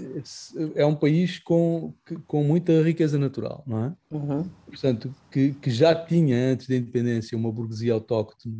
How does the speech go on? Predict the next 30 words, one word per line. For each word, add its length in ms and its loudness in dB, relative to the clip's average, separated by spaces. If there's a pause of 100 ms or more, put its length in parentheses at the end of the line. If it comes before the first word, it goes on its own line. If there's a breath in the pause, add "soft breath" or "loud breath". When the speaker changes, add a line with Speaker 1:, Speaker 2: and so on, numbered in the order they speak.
(220)
Speaker 1:
muito 300 -2
forte, 500 0
não 140 -6
é? 100 -10 (1120)
E, 540 2
eh, 920 4 (280)
e 140 -8
depois 540 0
da, 260 0
da, 400 -8 (100)
da, 140 -4
da, 220 -6 (160)
da 80 -2
independência 680 0
e 40 -2
depois, 340 -2
sobretudo, 640 -4
da, 240 -4
do 180 -4
abandono 460 0
do 100 -6
projeto 400 -4
socialista, 720 -4 (840 soft breath)
eh, 840 6
houve 260 2
um 300 0
grande 320 2
enriquecimento, 840 -2
nem 480 -2
sempre 560 -4